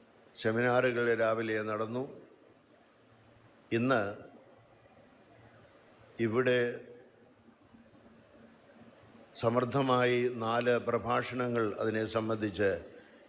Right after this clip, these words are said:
ഈ വേദിയിൽ വരുന്നുണ്ട്. അതുകൊണ്ട് അത്തരത്തിൽ വലിയ ചരിത്രപരമായോ നിയമപരമായോ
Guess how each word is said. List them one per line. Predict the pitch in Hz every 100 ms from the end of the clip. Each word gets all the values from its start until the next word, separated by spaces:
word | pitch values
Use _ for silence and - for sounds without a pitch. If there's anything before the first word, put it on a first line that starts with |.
| -
ഈ | 113 107
വേദിയിൽ | 113 113 117 113 107
വരുന്നുണ്ട്. | 110 123 120 104 127 - - - - _ _ - _ _ - - - - - - - - - -
അതുകൊണ്ട് | 117 127 135 139 135 107 95 - - - - -
അത്തരത്തിൽ | - 127 123 120 127 127
വലിയ | 123 127 123 120 107 - - - - - - - - - - - - - - - - - - - - -
ചരിത്രപരമായോ | 120 117 123 131 135 131 127 120 117 113 113 123 - - - - - - _ _ - _ -
നിയമപരമായോ | 117 123 127 123 123 123 120 117 117